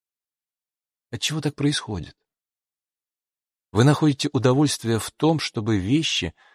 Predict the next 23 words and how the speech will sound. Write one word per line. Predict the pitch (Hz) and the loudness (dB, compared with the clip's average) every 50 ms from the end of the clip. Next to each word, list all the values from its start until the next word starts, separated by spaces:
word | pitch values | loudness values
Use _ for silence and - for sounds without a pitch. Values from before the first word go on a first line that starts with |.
| _ _ _ _ - | _ _ _ _ -4
заключающие | 101 107 107 135 127 - - 151 143 135 - - - 127 117 | -2 0 2 2 2 4 4 4 6 4 4 2 0 0 0
в | |
себе | - - 127 131 131 | 0 0 2 2 2
совершенно | - - 117 120 - - - 135 131 127 123 - - | 2 2 0 0 0 2 2 2 2 2 0 -2 -2
иной | 113 110 123 123 113 | -2 0 0 0 0
смысл, | - - - 110 113 135 160 147 - - 117 104 95 _ _ _ _ _ _ _ | -2 -4 -4 -2 0 0 0 0 0 0 0 0 -2 _ _ _ _ _ _ _
называть | 101 98 95 127 127 117 - - | -2 0 2 4 4 4 2 4
ложными | - 127 139 127 113 123 123 120 120 - - | 4 4 4 6 4 2 0 0 -2 -2 -2
именами, | 127 127 127 131 131 131 127 123 110 95 87 80 71 67 - - _ _ _ _ - | -2 0 0 0 0 0 0 -2 -2 -2 -4 -4 -6 -8 -10 -12 _ _ _ _ -6
несоответствие | 104 - - 120 110 - 123 123 - - - 107 104 | -2 0 2 2 2 4 2 0 0 2 2 0 2
которых | - 117 - - 151 143 135 - | 2 0 0 0 0 0 0 0
с | - - | -2 -2
очевидностью | 107 - - 117 104 123 143 135 135 131 - - 123 - | -2 -2 -2 0 2 4 4 4 4 2 -2 -2 -4 -4
следует | - 120 117 127 123 123 120 - _ _ | -2 0 0 2 2 2 0 -2 _ _
из | - 113 101 110 | -2 0 0 0
их | 117 - | 0 0
сопоставления | - 113 - - - - - 113 104 107 123 139 143 139 131 120 | -2 -4 -4 -4 -4 0 2 2 4 4 4 2 2 2 0 -2
с | - | -4
проявлениями | - - 104 104 104 95 95 110 120 135 131 127 127 123 117 110 | -4 -2 0 2 2 2 2 2 2 2 0 0 0 -2 -2 -4
существования | - - 101 - - - - 104 101 95 104 117 120 123 117 | -4 -4 -4 -4 -4 -4 0 0 2 2 2 0 0 0 -2
самих | 101 - 101 98 101 110 107 - | -2 -2 -2 -2 -2 -2 -4 -4
этих | 113 101 - 101 - - | -4 -4 -4 -6 -8 -6
вещей. | 110 107 - - - 98 85 - - | -6 -6 -6 -6 -6 -8 -10 -12 -16